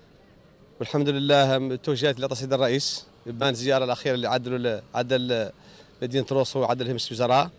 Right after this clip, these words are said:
أعطى تعليمات تم، تم إنجاز خمسة عشر كيل من الطرق، فيها ثمانية اللي هي مبارك معاها إن شاء الله، ظروف جيدة،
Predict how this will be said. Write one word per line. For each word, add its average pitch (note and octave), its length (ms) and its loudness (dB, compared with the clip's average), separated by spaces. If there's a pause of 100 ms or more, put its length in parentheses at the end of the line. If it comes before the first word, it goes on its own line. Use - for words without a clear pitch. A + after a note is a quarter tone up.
(680)
أعطى C3+ 140 -2
تعليمات C#3+ 380 0
تم، D3 240 0
تم D3 320 -4
إنجاز C3+ 340 2
خمسة - 240 -2
عشر D3 200 0
كيل C#3+ 260 -4 (320)
من C#3 200 0
الطرق، C#3 320 0 (280)
فيها C#3 160 4
ثمانية C#3+ 300 4
اللي C#3+ 100 4
هي C#3+ 40 4
مبارك C#3+ 300 4
معاها C3 200 0
إن B2+ 60 -2
شاء C3 160 0
الله، B2 320 -4 (580)
ظروف C#3 300 0
جيدة، C#3 440 2